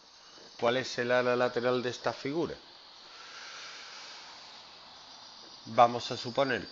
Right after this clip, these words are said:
que el lado de la base mide cinco. Te tienen que dar la apotema de la base.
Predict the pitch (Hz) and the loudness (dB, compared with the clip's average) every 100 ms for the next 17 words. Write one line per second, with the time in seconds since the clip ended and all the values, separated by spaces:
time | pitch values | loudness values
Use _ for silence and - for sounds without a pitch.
0 | - 101 92 92 101 123 127 127 127 127 | -4 0 0 2 6 6 6 0 2 4
1 | 143 165 - 196 226 - - - - - | 6 4 0 -8 -10 -14 -20 -20 -20 -12
2 | 113 117 139 143 190 233 - - - - | -4 -2 -2 -2 -4 -6 -18 -20 -20 -20
3 | - - - - - - - - - - | -20 -20 -20 -20 -20 -20 -18 -18 -16 -8
4 | 120 107 - - - - - - - - | -4 -4 -6 -14 -16 -18 -20 -20 -20 -20
5 | - - - - - - - - - - | -20 -20 -20 -20 -20 -20 -20 -20 -20 -20
6 | - - - - - - 107 98 120 139 | -20 -20 -18 -18 -18 -6 -4 -2 -2 0
7 | 139 139 151 - - 143 135 117 107 113 | 4 8 8 6 0 4 8 10 8 4
8 | 101 110 113 107 104 98 78 - - | 0 0 2 2 2 2 0 -4 -10